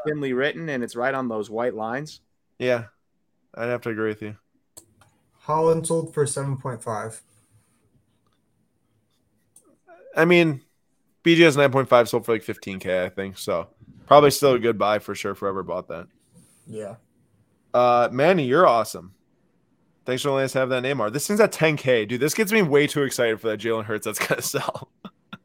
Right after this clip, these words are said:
Speaker 2: This gets me so jacked up.
Speaker 1: Um,
Speaker 2: Yeah.
Speaker 1: hey, the sports card professor picked up that Luke.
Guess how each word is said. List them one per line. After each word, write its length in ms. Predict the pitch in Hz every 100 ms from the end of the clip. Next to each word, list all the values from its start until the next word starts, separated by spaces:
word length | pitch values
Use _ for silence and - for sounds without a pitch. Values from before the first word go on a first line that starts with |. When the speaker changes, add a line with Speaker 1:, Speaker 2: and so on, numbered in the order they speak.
| _ _ _ _ -
Speaker 2:
This 1200 | - - - _ _ _ _ _ _ _ _ -
gets 200 | 147 -
me 120 | 120
so 320 | - 127 113
jacked 340 | 107 101 104
up. 280 | 101 95 92 _ _ _ _ _ _ 139
Speaker 1:
Um, 280 | 135 135
Speaker 2:
Yeah. 80 | 135
Speaker 1:
hey, 100 | 151
the 140 | 156 123 _ _ _
sports 340 | - - 156 170
card 220 | 156 123
professor 360 | 127 131 123 120 -
picked 180 | 151 135
up 140 | 127
that 180 | 120 113
Luke. 300 | 131 143 _